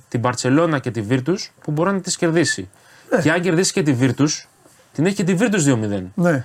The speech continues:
Speaker 1: Οπότε μετά τι λέει, «Θέλω Μονακό, Βίρτους, όλες τις ισοβαθμίες».
Speaker 2: Ναι.
Speaker 1: Και ας είναι και ο Ολυμπιακός μέσα.
Speaker 2: Τη Βίρτους την έχει έξω, ε.
Speaker 1: Τη Βίρτους την έχει έξω.
Speaker 2: Και την
Speaker 1: Την έχει
Speaker 2: Μπαρτσελώνα
Speaker 1: πο-,
Speaker 2: μέσα.
Speaker 1: πολύ αργά, ναι.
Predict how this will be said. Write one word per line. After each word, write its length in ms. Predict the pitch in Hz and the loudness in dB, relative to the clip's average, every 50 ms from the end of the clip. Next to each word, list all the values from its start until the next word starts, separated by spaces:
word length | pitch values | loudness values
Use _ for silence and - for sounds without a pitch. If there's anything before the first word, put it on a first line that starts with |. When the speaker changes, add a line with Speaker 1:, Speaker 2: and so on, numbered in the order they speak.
| - _ | -6 _
Speaker 1:
Οπότε 300 | - 117 117 170 170 180 | -6 -2 -2 0 0 0
μετά 180 | 175 165 190 175 | 0 0 0 0
τι 100 | 190 196 | 0 0
λέει, 260 | 180 160 160 180 175 | 2 2 2 0 0
«Θέλω 220 | - 175 170 151 135 | 0 0 0 0 2
Μονακό, 300 | 139 139 135 131 190 175 | 0 0 0 0 -2 -2
Βίρτους, 240 | 175 180 160 - | -2 -4 -4 -4
όλες 160 | 190 185 170 160 | -4 -4 -2 -2
τις 80 | 175 | -2
ισοβαθμίες». 480 | 156 160 147 151 143 110 95 - - - - | -2 -2 -2 -2 -4 -4 -6 -8 -12 -6 -2
Speaker 2:
Ναι. 240 | 165 160 139 120 - _ _ _ _ - | 0 0 0 -2 -4 _ _ _ _ -4
Speaker 1:
Και 80 | - | -2
ας 100 | 151 143 | 0 0
είναι 100 | 208 202 | 0 2
και 60 | 190 | 2
ο 40 | 175 | 4
Ολυμπιακός 380 | 147 135 127 127 113 113 117 104 | 4 4 2 2 0 -2 -4 -6
μέσα. 180 | 117 107 - | -6 -6 -2
Speaker 2:
Τη 140 | - 170 165 | 2 2 4
Βίρτους 400 | 143 131 156 196 196 190 - 190 156 | 4 4 4 2 2 0 0 -2 0
την 120 | 180 185 | 0 0
έχει 180 | 214 185 - 220 | 0 0 2 2
έξω, 280 | 208 170 - - 143 | 2 0 0 -2 0
ε. 160 | 139 165 240 - - - | 0 -2 -2 -6 -10 -12
Speaker 1:
Τη 80 | - 107 | -8 -4
Βίρτους 120 | 101 123 123 | -2 -2 0
την 100 | 143 147 | 2 0
έχει 180 | 139 - 143 | 0 0 -2
έξω. 180 | 131 120 - - - | -2 -2 -4 -6 -2
Speaker 2:
Και 20 | |
την 80 | - 139 | 0 2
Speaker 1:
Την 100 | 131 147 | 4 4
έχει 80 | 151 | 4
Speaker 2:
Μπαρτσελώνα 280 | 143 - 170 160 160 - | 4 2 2 2 4 2
Speaker 1:
πο-, 60 | 190 | 2
Speaker 2:
μέσα. 140 | 180 139 - 151 | 2 2 2 2
Speaker 1:
πολύ 160 | 143 151 147 | 2 4 2
αργά, 260 | 131 107 101 98 92 104 | 2 0 -2 -6 -6 -6
ναι. 100 | 117 110 | -6 -4